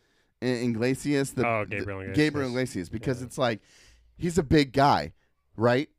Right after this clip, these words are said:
Speaker 1: And if he wants to make culturally r-,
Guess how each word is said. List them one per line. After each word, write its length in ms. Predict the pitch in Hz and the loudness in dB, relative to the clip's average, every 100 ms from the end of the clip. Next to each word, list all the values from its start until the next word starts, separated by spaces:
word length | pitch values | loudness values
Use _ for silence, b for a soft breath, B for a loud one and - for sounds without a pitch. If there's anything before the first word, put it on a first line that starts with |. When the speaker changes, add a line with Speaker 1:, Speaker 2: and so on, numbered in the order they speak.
| - | -4
Speaker 1:
And 120 | 143 | 0
if 100 | 151 | 0
he 100 | 180 | -2
wants 240 | 175 175 - | -4 -6 -6
to 100 | 165 | -4
make 440 | 151 143 123 - _ _ _ _ _ _ _ _ _ _ - | -2 -2 -4 -10 _ _ _ _ _ _ _ _ _ _ -6
culturally 640 | 139 139 - 156 139 135 | -4 -2 -2 -2 0 -2
r-, 200 | 123 107 | -4 -10